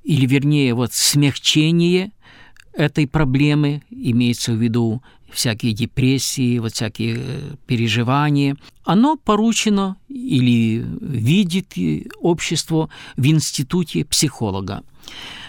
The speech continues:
Вот эта тенденция стала проникать и в наше российское общество сейчас, там,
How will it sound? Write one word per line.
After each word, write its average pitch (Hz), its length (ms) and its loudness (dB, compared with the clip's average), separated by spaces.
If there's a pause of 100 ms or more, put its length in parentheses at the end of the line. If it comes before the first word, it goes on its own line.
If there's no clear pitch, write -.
(120)
Вот 151 240 -2
эта 240 220 0
тенденция 190 1040 0
стала 170 400 0
проникать 143 600 -2
и 127 60 0
в 120 180 -2
наше 127 320 0
российское 123 580 -2
общество 151 640 -4
сейчас, 151 560 -2
там, 120 380 -2